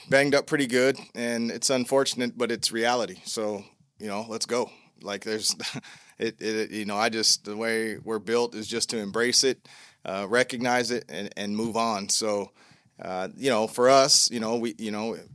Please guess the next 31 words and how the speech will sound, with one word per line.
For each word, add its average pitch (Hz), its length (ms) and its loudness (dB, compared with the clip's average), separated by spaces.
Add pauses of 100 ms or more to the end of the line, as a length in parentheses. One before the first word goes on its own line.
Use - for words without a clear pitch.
(500)
maybe 120 200 -2
the 110 80 0
bye's 120 320 6
at 107 100 0
a 101 40 -4
bad 127 340 4
time, 117 340 -2
you're 110 140 -2
rolling 120 360 2
and 117 140 -2
you're 110 100 -2
not, 123 320 0
you 113 140 -8
know, 110 140 -4
you 117 180 -4
wanna 113 220 -4
keep 127 200 -8
things 117 260 -6
going. 131 260 -2
But 131 160 -4
for 139 160 2
us, 147 260 6
I 127 100 2
think 131 280 -2
it 123 80 -2
is, 123 160 0
but 123 100 -2
we're 131 140 0
not 139 140 6
even 117 200 -4
looking 131 380 -4